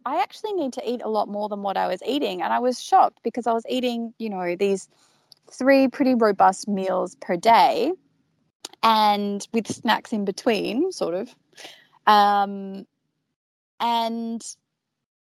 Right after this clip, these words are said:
I actually lost weight. Not that that was the motive by any stretch,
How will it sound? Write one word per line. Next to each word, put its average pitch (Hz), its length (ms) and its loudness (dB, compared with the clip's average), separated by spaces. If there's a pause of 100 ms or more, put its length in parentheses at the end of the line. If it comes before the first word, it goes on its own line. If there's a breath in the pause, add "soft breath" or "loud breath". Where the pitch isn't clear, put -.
I 240 160 -4
actually - 260 -4
lost 269 300 0
weight. 214 460 -2 (160)
Not 233 180 -2
that 226 120 -6
that 202 140 0
was 180 140 -6
the 185 100 -8
motive 190 460 0 (280)
by 190 160 0
any 330 200 2
stretch, - 400 -4